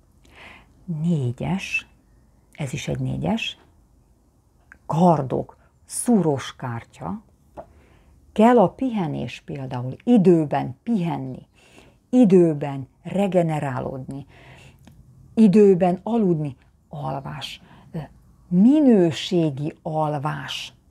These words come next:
kell. Nagyon fontos mértéket tudni tartani a, a munka és a pihenés között, jó? Ha nem állítjuk le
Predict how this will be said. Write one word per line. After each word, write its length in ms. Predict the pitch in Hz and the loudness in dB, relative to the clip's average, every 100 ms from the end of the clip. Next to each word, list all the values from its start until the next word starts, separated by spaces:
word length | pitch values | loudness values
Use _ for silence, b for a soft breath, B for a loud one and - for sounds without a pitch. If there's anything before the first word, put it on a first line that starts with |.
| _ _ _ | _ _ _
kell. 480 | - 220 190 147 147 - _ _ _ _ _ _ _ _ _ _ _ _ _ _ _ _ _ _ _ _ _ _ _ B B B B - | -10 -6 -6 -8 -12 -18 _ _ _ _ _ _ _ _ _ _ _ _ _ _ _ _ _ _ _ _ _ _ _ B B B B -2
Nagyon 480 | 175 254 302 294 254 | 2 4 4 4 0
fontos 920 | - 165 156 147 131 170 226 254 - _ _ _ _ _ _ _ _ _ - - | -4 -6 -4 -4 -6 -2 -2 -4 -10 _ _ _ _ _ _ _ _ _ -14 -2
mértéket 920 | 151 202 196 - 165 131 170 - - | 2 4 2 2 -2 0 -4 -6 -12
tudni 320 | - 170 147 147 | -10 -8 -6 -8
tartani 640 | - 147 147 - 139 139 | -6 -4 -4 -6 -8 -8
a, 320 | - 156 143 139 127 B B B B B - | -6 -4 -2 -4 -6 B B B B B -6
a 120 | 165 | 0
munka 400 | 175 208 202 180 | 4 4 2 0
és 180 | 156 175 | -2 -6
a 60 | |
pihenés 720 | - 180 156 160 156 143 - | -6 -4 -4 -2 -4 -6 -10
között, 500 | - 147 139 135 _ - | -12 -12 -10 -12 _ -14
jó? 400 | 151 160 196 202 _ - | -10 -8 -8 -10 _ -14
Ha 120 | 147 | -2
nem 220 | 170 208 | 2 2
állítjuk 500 | 208 175 - - - | 2 0 -2 -10 -10
le 240 | 160 151 | -10 -10